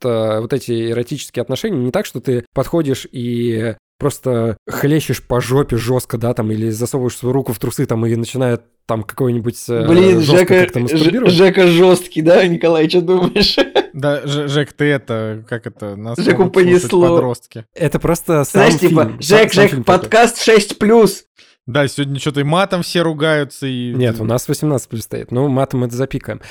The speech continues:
Speaker 1: Ну, короче, суть в том, что, э, я-то ожидал, э, больше какого-то вот, э,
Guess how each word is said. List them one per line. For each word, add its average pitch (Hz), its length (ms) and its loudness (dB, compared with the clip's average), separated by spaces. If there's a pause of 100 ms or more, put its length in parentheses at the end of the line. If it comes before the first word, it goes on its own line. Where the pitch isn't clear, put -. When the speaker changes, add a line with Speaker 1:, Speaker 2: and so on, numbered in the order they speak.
(280)
Speaker 1:
Ну, 180 180 0
короче, 185 400 -2
суть - 220 -4
в - 60 -18
том, 214 180 0
что, 160 500 0
э, 123 920 -2
я-то 147 520 -2
ожидал, 139 800 0
э, 120 40 -4
больше 143 640 -4
какого-то 143 600 -2
вот, 120 380 -4
э, 117 640 -2